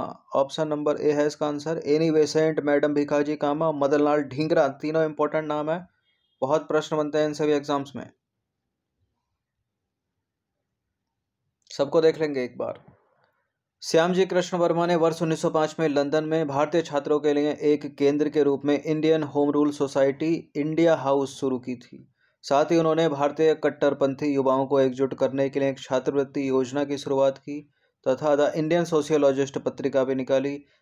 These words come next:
सावरकर और हरदयाल जैसे क्रांतिकारी इंडिया हाउस के सदस्य बने। ऑप्शंस में मदनलाल ढींगरा। मदनलाल ढींगरा ने वर्ष उन्नीस सौ नौ में नौकरशाह करजन वायली की हत्या कर दी थी। इंपॉर्टेंट लाइन है, प्रश्न बनता है।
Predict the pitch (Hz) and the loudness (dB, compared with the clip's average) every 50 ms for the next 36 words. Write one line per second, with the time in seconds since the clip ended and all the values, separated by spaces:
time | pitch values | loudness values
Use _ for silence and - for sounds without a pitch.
0 | _ _ - - 143 143 151 160 170 160 165 180 180 180 170 143 139 143 139 139 | _ _ -2 0 2 2 4 2 2 2 2 2 2 2 2 0 -2 -4 0 2
1 | 147 147 151 156 151 143 143 143 - 151 143 135 135 131 135 127 139 131 131 131 | 2 4 4 2 2 0 -2 0 -2 -4 -2 0 0 -2 0 -2 -4 -4 0 0
2 | 131 143 156 151 - - - 143 143 139 151 160 160 151 135 - 123 127 131 131 | 0 0 -2 -4 -6 -8 -6 -6 -4 0 2 2 2 2 2 0 -2 -2 -2 -2
3 | 127 - - 143 139 139 - 127 120 120 120 120 - 123 113 113 113 117 120 120 | -6 -6 -6 -6 -6 -4 -6 -2 -2 -2 -2 -2 -8 -10 -8 -8 -8 -8 -8 -10
4 | - - - _ _ _ _ _ _ _ _ _ _ _ _ _ _ _ _ _ | -12 -14 -18 _ _ _ _ _ _ _ _ _ _ _ _ _ _ _ _ _
5 | _ _ _ _ _ _ _ _ _ _ _ _ _ _ _ _ _ _ _ _ | _ _ _ _ _ _ _ _ _ _ _ _ _ _ _ _ _ _ _ _
6 | - 123 131 131 - 170 160 156 143 160 165 160 156 156 151 160 160 160 160 160 | -4 -2 -2 -2 0 -2 -2 -2 0 0 0 2 2 2 2 2 2 2 2 0
7 | 160 156 156 156 156 165 175 180 170 156 151 151 156 160 160 160 165 156 147 151 | 0 0 -4 -4 -2 0 2 2 0 0 0 0 2 2 2 0 0 0 -2 -2
8 | 151 151 156 156 156 156 165 165 156 147 139 143 156 160 - 135 160 151 151 156 | 0 2 2 2 0 0 -2 -4 -2 0 2 2 0 0 -2 -4 -4 -2 -2 -2
9 | 151 151 - 156 147 147 147 147 151 151 151 147 143 139 156 147 139 139 - 147 | -2 -2 -2 -2 0 0 0 2 2 0 2 0 0 0 0 -2 -2 -2 -2 0
10 | 143 147 147 143 - 143 139 135 131 143 151 147 143 135 135 135 139 143 139 135 | 0 0 -2 -2 0 0 0 0 0 -2 -2 0 0 2 2 2 2 0 -2 -4
11 | 143 139 131 127 131 - 143 139 135 139 131 131 139 135 127 147 147 143 135 135 | -4 -4 -4 -6 -4 -2 -2 0 0 0 -2 -2 -6 -8 -8 -6 -6 -6 -4 -2
12 | 135 131 135 139 139 135 131 131 135 135 135 147 156 147 - 139 135 135 - 139 | -4 -4 -2 -6 -8 -4 -4 -4 -4 -4 -6 -10 -12 -8 -4 -4 -4 -2 -4 -8
13 | 131 127 127 123 131 131 - - - _ | -8 -8 -6 -6 -6 -6 -6 -8 -12 _